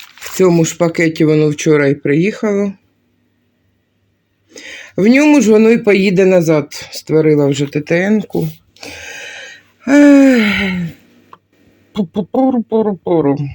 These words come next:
Ось склала все назад докупи. Зараз. Коротше, з горем пополам я ледве дозвонилася до них.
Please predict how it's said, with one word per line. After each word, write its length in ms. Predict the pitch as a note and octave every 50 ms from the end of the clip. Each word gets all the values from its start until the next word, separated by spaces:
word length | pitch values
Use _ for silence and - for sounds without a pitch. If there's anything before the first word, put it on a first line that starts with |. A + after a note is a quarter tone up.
| - _ _ _ _ _ _ _ _ - - _ _
Ось 380 | D#3+ E3+ E3 D#3 - - - -
склала 580 | - - - - - - D#3+ D#3+ D#3 D#3 D3+ D3+
все 400 | D3 D3 - - - D#3 D#3 D#3 - _ _ _ _ _ _ _ _ _ _
назад 480 | - D#3 D#3+ D#3+ D3+ D#3+ D3+ D3 C#3+ C#3+
докупи. 640 | - E3 E3 - - A#3+ A#3 - A3 G3 G3 F#3 E3+ _ - - - _ _ _ _ - - _ _ _ _ _ _ _ _ _ - - _ _ _ _ -
Зараз. 680 | D#3 C#3+ D#3 D3 D3 D3 C#3+ D3 C#3+ - - - - - - - - - - - - _ _ _ _ - - - - - - -
Коротше, 520 | - B3 D4 D#4 - D4 C#4+ C4 A#3+ - - -
з 180 | - G3 F#3 G3+
горем 380 | G3+ C4 D4+ D#4+ D4+ C4+ A#3
пополам 760 | - A#3+ A3+ A#3 A#3 A3 A3 A#3 C4 C#4+ C#4+ D4 C#4 B3 - - _ - - - - _ - -
я 180 | F#3 G3 G3+
ледве 360 | G#3 A3+ C4 C4+ G#3 A3 A3 G3+
дозвонилася 960 | F3+ G3 G3 E3+ F#3+ F#3 F#3 F#3 G3+ A#3 B3 A#3+ G#3+ F3 F3 - - E3 D3+
до 140 | C#3 D3 C#3+
них. 220 | C3 A#2+ A#2+